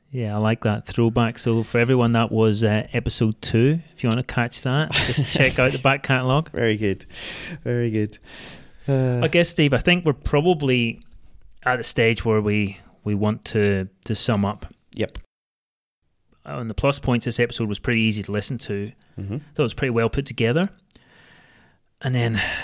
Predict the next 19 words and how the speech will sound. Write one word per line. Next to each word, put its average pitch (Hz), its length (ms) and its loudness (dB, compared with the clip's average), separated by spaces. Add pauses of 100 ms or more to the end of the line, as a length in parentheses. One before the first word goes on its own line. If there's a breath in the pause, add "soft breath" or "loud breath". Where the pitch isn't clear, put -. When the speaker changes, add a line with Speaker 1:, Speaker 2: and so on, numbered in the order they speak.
(160 loud breath)
Speaker 1:
again, 143 680 2
I 131 120 2
said 139 260 2
earlier 143 320 6
I 139 40 4
was 127 100 0
concerned 123 560 0
about 117 200 -6
trying 113 280 -4
to 104 80 -10
tie 110 340 -2
his, 107 300 -4
up 127 160 -6
his 104 100 -2
sexuality 110 640 0
into 113 220 -2
his 113 100 -4
crimes. 131 800 -4 (960 soft breath)
I'm 117 280 -10